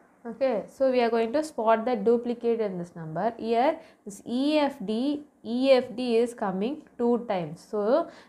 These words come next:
there is a duplicate of number. So, E F, E F D and here also E F D. So, two numbers are, two letters are same. So,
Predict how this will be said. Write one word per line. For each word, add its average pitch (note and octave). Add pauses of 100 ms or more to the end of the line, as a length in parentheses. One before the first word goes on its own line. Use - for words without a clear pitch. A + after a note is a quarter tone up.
there G#3
is A#3
a D4+
duplicate A#3+
of G3+
number. E3
So, D4+ (320)
E C4
F, G#3 (100)
E A#3+
F A3
D A#3+
and A3
here A#3
also A3+
E A3+
F F#3 (100)
D. D#3+ (240)
So, C#4
two D#4
numbers A#3
are, D#4 (200)
two D4+
letters A#3
are D4
same. F3
So, E4